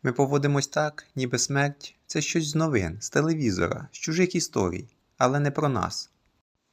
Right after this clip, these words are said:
Ми відкладаємо життя на потім. Ми терпимо, ми мовчимо, ми працюємо не там, живемо не з тими і чомусь впевнені, у нас ще є час. А тепер чесне запитання.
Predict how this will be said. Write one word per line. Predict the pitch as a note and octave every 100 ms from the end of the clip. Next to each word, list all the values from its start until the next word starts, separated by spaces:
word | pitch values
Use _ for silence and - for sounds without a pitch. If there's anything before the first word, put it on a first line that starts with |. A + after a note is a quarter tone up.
| _
Ми | C3+
відкладаємо | C3 C#3 D3+ D3 D#3 D3+ D3+
життя | C#3+ C#3+ D3+
на | D3 C#3+
потім. | - - - - C#3+ - _
Ми | C3+
терпимо, | G2+ - A#2+ B2+ - G#2+ G#2 A#2+ - C3
ми | C3+
мовчимо, | B2 G#2+ A2+ G2 G#2 A2+ A#2+ - _
ми | C#3
працюємо | C#3 D#3 - E3+ D#3+ D#3
не | D#3
там, | D#3 G#2+ F2 - _ _ -
живемо | G#2+ G2+ G#2 G2+
не | G2+
з | -
тими | - A#2+ B2 A2+ A2 - _ -
і | C#3
чомусь | F3+ F3+ F3
впевнені, | - - B2+ F#2 F#2 F#2+ D#3 _ _ _
у | B2
нас | A2 A2
ще | A2 B2
є | A#2
час. | A2+ - - - - _ _ _ _ _ _ _
А | D3
тепер | E3 - E3+
чесне | - E3+ D#3+ D#3+
запитання. | D3+ D#3 D#3 - F2+ F#2+ -